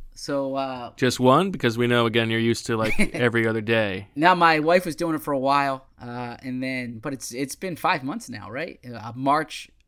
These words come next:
Speaker 1: I
Speaker 2: Right.
Speaker 1: think it was March tenth for me. So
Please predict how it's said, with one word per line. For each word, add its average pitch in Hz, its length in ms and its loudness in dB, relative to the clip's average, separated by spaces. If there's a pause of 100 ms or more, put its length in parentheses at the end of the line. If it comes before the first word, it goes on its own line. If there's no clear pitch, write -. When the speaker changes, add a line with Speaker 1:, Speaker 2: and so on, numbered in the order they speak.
(300)
Speaker 1:
I - 120 -20
Speaker 2:
Right. 113 160 4
Speaker 1:
think 113 80 2
it - 20 -4
was 143 140 -2
March 143 220 -4
tenth 156 240 -4
for 131 140 -10
me. 135 300 -6 (500)
So 123 440 -4